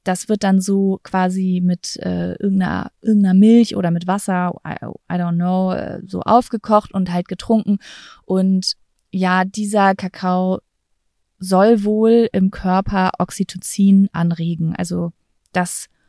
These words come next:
wie sagt man, das Kuschelhormon, das Liebeshormon sozusagen. Dann, ich, also ich muss auch sagen, wenn ich das trinke, ich hab das schon öfter, ich würde das jetzt aktuell überhaupt nicht trinken, ich hab ein Problem mit Histamin, Alter, da krieg ich Herzrasen des Todes,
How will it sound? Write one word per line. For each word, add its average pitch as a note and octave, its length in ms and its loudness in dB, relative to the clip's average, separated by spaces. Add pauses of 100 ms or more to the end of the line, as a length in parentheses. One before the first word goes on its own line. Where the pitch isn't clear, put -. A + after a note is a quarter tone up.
(680)
wie F3+ 100 -4
sagt F#3 220 0
man, F3+ 100 0
das F3 140 -2
Kuschelhormon, F3 680 0
das F3 180 -6
Liebeshormon E3 840 -4 (160)
sozusagen. E3 680 -4 (420)
Dann, F#3 200 2
ich, A#3 120 0
also A#3+ 140 4
ich C4 80 -2
muss D4 140 4
auch A#3+ 100 2
sagen, C4 300 4
wenn A#3 120 6
ich A#3 100 0
das G3+ 180 -2
trinke, C4 280 0
ich G#3+ 120 -2
hab A3 100 -6
das G#3+ 120 -6
schon G#3 120 -6
öfter, - 200 -8
ich F#3+ 100 -10
würde A3+ 220 2
das G3+ 140 2
jetzt A3 200 -2
aktuell F3+ 280 -4
überhaupt F3+ 380 -2
nicht A3+ 140 -2
trinken, A#3 260 0
ich F#3+ 100 -2
hab F#3+ 80 -6
ein F#3+ 40 -10
Problem G3 300 -2
mit F#3+ 120 0
Histamin, G3 500 -2
Alter, G#3+ 280 0
da F#3 100 -2
krieg - 140 -14
ich G#3 120 -6
Herzrasen G3 480 -4
des F#3+ 140 -10
Todes, C4 360 -2